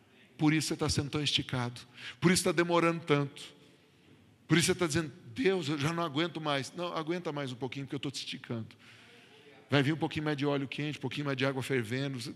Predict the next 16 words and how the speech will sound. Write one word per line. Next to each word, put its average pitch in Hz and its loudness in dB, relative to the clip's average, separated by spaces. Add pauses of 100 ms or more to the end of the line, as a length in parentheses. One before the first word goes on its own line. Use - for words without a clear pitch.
(140)
Vai, 165 -6
vai 190 -2
dar 214 -4
uma 214 -2
melhorada. 156 0 (640)
Tá? 147 6 (460)
Pois, 180 10
caso 196 8
contrário, 175 2
vamos 147 -2
ser 151 0
marcados 143 0
pelo 147 -2
engano 131 0
do 127 -2
inimigo. 131 2